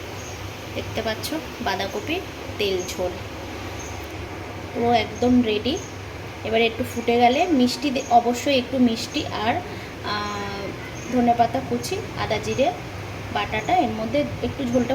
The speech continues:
ফুটে যাক, তারপরে দেবো। তোমরা আগেও দিতে পারো কষানোর সময়, আহ, ইয়েটা, মশলাটা,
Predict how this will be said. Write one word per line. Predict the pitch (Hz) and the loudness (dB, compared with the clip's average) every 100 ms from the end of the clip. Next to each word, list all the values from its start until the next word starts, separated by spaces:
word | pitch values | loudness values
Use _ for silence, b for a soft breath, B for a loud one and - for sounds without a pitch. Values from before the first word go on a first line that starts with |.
| 262 | -2
ফুটে | 247 240 | 0 2
যাক, | 254 339 | 2 0
তারপরে | 262 226 226 233 | 0 0 2 2
দেবো। | 220 254 294 | 0 -2 2
তোমরা | 254 | 2
আগেও | 240 208 226 | 2 2 2
দিতে | 247 240 233 | 2 2 0
পারো | 226 220 285 | 2 2 4
কষানোর | 233 - 240 233 240 | 2 6 4 4 -2
সময়, | - 226 226 | -2 0 2
আহ, | 349 - - - - - - 226 220 202 196 196 220 | 0 -4 -10 -12 -10 -10 -2 2 2 0 0 0 2
ইয়েটা, | 214 208 226 | 2 2 2
মশলাটা, | 240 - - 208 214 | 2 2 0 0 0